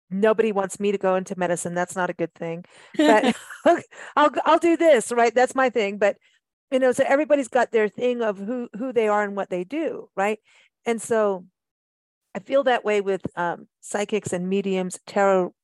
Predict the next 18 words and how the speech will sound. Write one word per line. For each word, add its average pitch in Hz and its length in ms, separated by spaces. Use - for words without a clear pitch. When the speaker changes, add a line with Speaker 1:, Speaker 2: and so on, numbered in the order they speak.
Speaker 1:
readers. 190 420
It 277 160
is 294 260
connected 240 720
to 208 140
astrology. 185 840
To - 160
me, 220 440
I 190 220
believe 175 380
it 156 120
is, 160 260
because 214 480
it's, 220 380
it 233 160
is, 277 540
um, 202 360
it's - 180